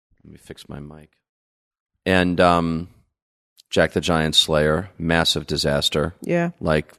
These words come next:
Speaker 1: people are, I don't know where these people are getting their facts, and I haven't bothered to check. I just assume they're correct when they tell me that they've read business press that say that Jack the Giant Slayer,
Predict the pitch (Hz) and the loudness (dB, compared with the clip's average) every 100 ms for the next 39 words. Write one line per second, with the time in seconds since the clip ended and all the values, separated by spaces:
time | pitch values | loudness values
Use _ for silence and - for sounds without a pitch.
0 | _ _ _ 104 90 87 78 - _ _ | _ _ _ -6 0 2 2 -2 _ _
1 | _ _ _ _ _ _ - - 113 123 | _ _ _ _ _ _ -20 -4 2 4
2 | 117 101 95 - 92 98 92 90 - 92 | 4 4 2 -2 0 2 2 0 -2 -2
3 | 90 85 85 82 78 - 80 78 82 82 | -2 0 0 0 -2 0 0 0 -2 0
4 | 80 80 85 80 78 73 78 - 80 80 | 0 -2 2 2 2 -2 -4 -2 0 0
5 | 73 76 - - 87 80 80 76 85 78 | -2 -4 -2 0 0 0 0 0 0 2
6 | 78 80 78 78 87 78 80 76 76 - | 0 -2 -4 -2 0 0 0 0 -2 -2
7 | - 85 73 85 80 - 85 76 76 - | -6 -4 -2 0 0 0 0 0 -4 -6
8 | - 76 - - 69 - 76 78 73 76 | 0 0 0 -4 -4 -2 0 0 -2 -6
9 | _ _ _ _ _ _ _ - 82 - | _ _ _ _ _ _ _ -4 -2 2
10 | 80 - 78 85 80 78 - 82 78 78 | 2 2 -2 0 0 0 -2 2 2 2
11 | 76 | -2